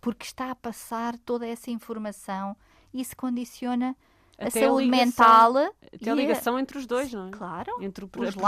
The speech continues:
Speaker 1: laços.
Speaker 2: e, e, e a cria.
Speaker 1: Sem dúvida,
Speaker 2: <laughs>
Speaker 1: sem dúvida.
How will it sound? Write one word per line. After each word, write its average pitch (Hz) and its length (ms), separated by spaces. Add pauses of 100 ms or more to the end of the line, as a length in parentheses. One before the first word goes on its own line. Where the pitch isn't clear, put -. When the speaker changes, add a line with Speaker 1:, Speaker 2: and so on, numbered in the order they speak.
(120)
Speaker 1:
laços. 233 480
Speaker 2:
e, 240 40
e, 226 720
e - 40
a 247 60
cria. 220 360
Speaker 1:
Sem 240 300
dúvida, 208 500 (160)
Speaker 2:
<laughs> 294 160
Speaker 1:
sem 240 260
dúvida. 175 380